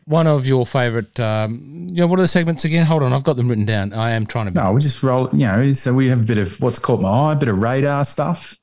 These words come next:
Speaker 2: and then, then we have a look at what's happened the week before. So
Speaker 1: Okay.
Speaker 2: we'll call it the rear view. Then we look at what's the week ahead, we'll roll on.
Speaker 1: Okay.
Speaker 2: And then we do the rabbit hole, where it's like, it's
Speaker 1: Right.
Speaker 2: nothing to do with golf. And, uh,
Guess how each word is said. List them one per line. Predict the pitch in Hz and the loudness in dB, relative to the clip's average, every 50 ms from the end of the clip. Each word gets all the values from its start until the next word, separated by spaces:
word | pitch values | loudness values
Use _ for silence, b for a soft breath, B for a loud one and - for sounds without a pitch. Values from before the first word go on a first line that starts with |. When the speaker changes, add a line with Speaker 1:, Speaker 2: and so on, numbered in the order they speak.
| _ - | _ 0
Speaker 2:
and | 113 110 110 | 2 2 2
then, | 113 113 110 110 107 101 101 98 95 95 101 - - _ _ | 2 2 2 2 2 4 4 4 2 2 0 -4 -10 _ _
then | 120 110 104 101 | 2 2 4 4
we | 101 98 98 95 92 - - - | 4 4 4 2 0 -2 -2 0
have | 123 120 | 0 2
a | 113 | 2
look | 104 107 127 - - | 2 2 2 2 0
at | 131 - - | 0 0 0
what's | 127 131 - - | 0 -2 0 -2
happened | 131 127 120 135 117 104 | -2 -2 0 2 2 2
the | 101 | 2
week | 107 123 131 123 - | 2 2 0 -2 -2
before. | - 101 92 - - 120 120 143 156 170 175 175 - _ _ _ 131 | -4 -4 -4 -2 -2 0 2 2 2 2 0 -2 -4 _ _ _ -4
So | 120 | -2
Speaker 1:
Okay. | - 98 | -2 0
Speaker 2:
we'll | 110 113 | -2 -2
call | 110 - 131 131 | -2 -2 -2 -2
it | 123 | 0
the | 113 101 | 0 0
rear | 101 120 127 127 117 | 2 2 2 2 2
view. | 107 117 127 151 180 202 196 190 - _ _ _ - - | 2 2 2 2 4 2 2 0 -4 _ _ _ -6 -2
Then | 131 135 131 | 0 2 4
we | 120 117 | 4 4
look | 113 143 156 - | 2 2 0 -2
at | 139 123 | -2 -2
what's | 123 139 135 - - - - - - - - - 117 | 0 -2 -2 -4 -8 -12 -14 -16 -18 -14 -12 -10 -6
the | - 127 120 123 | -4 -2 0 2
week | 107 123 147 143 - | 2 2 2 0 0
ahead, | 117 98 113 151 175 185 175 - - - _ - | 0 0 2 2 0 0 -2 -6 -12 -14 _ -4
we'll | 147 131 - | -4 -2 0
roll | 107 131 135 131 127 120 | 0 2 2 2 2 2
on. | 127 151 180 196 202 202 - - _ _ - | 2 4 4 4 2 2 -2 -10 _ _ -6
Speaker 1:
Okay. | 131 - 120 120 113 135 135 - - _ - - | -4 -2 0 0 0 0 -2 -6 -14 _ -2 0
Speaker 2:
And | 151 156 | 2 2
then | 160 156 147 | 4 4 4
we | 147 143 135 | 4 4 2
do | 120 143 151 151 | 2 2 2 2
the | 139 131 | 2 2
rabbit | 127 151 170 180 208 151 | 2 2 2 2 0 0
hole, | 127 120 110 98 92 90 87 - - - | 2 2 2 2 0 -2 -6 -10 -8 -4
where | 127 127 127 127 123 | -2 0 2 2 0
it's | 120 - - | 0 -2 -2
like, | 147 135 123 117 117 | -2 0 0 0 0
it's | 127 110 117 | 0 0 2
Speaker 1:
Right. | 104 | 0
Speaker 2:
nothing | 147 143 - 147 127 110 | 0 0 0 2 2 2
to | 98 | 0
do | 95 107 120 131 123 | 0 0 0 2 2
with | 107 95 - | 2 0 0
golf. | - 139 143 120 110 147 - - - - - _ _ _ | 0 0 0 2 0 0 -2 -6 -12 -20 -20 _ _ _
And, | - 143 147 147 151 151 147 147 | -4 -2 0 2 2 2 2 2
uh, | 151 151 151 151 147 151 151 147 147 143 | 2 0 0 0 0 0 0 0 0 0